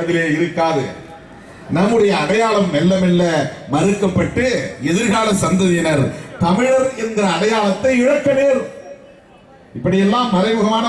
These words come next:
ஒரு தாக்குதல் நடத்துவதற்கான ஒரு முயற்சி இது. காவிமயப்படுத்துகிற ஒரு முயற்சி. சமஸ்கிருதமயமாதல், காவிமயமாதல் என்பதுதான் அவர்களின்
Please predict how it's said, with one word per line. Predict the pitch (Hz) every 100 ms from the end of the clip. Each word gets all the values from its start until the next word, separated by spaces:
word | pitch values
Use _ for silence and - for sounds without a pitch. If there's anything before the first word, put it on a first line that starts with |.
| 226
ஒரு | 208 190
தாக்குதல் | 220 208 220 214
நடத்துவதற்கான | 202 202 214 202 190 214 233 240 170 - - 143
ஒரு | 214 202
முயற்சி | 196 254 247 233 214
இது. | 170 101 - - - - - - - -
காவிமயப்படுத்துகிற | 170 220 240 226 226 - - - 214 214 226
ஒரு | 220 214
முயற்சி. | 233 - - 175 - - - - - - - - - - - -
சமஸ்கிருதமயமாதல், | 160 226 - 240 226 226 226 220 220 226 240 277 - - - - -
காவிமயமாதல் | 156 190 233 240 233 226 220 214 208 208
என்பதுதான் | 185 196 208 185 180 202 202 - - - - - - - - - 143
அவர்களின் | 202 196 196 180